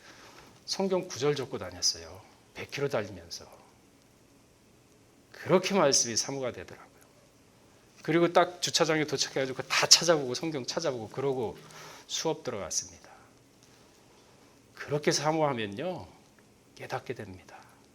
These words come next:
지식이 생겨요. 영적 지식이. 그래야 세상 보는 눈이 달라집니다. 생각해 보세요. 그렇게 말씀 사모하는데 하나님이 지혜를 안 주겠습니까? 깨닫게 안 해주겠어요?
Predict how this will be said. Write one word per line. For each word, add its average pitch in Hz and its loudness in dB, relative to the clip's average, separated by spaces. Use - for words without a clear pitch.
지식이 143 6
생겨요. 107 -8
영적 123 -6
지식이. - -4
그래야 156 6
세상 160 4
보는 127 -2
눈이 151 0
달라집니다. 101 -8
생각해 208 2
보세요. 110 -4
그렇게 214 2
말씀 151 6
사모하는데 151 2
하나님이 143 -4
지혜를 170 6
안 110 -4
주겠습니까? 113 -6
깨닫게 196 2
안 113 -2
해주겠어요? 117 -6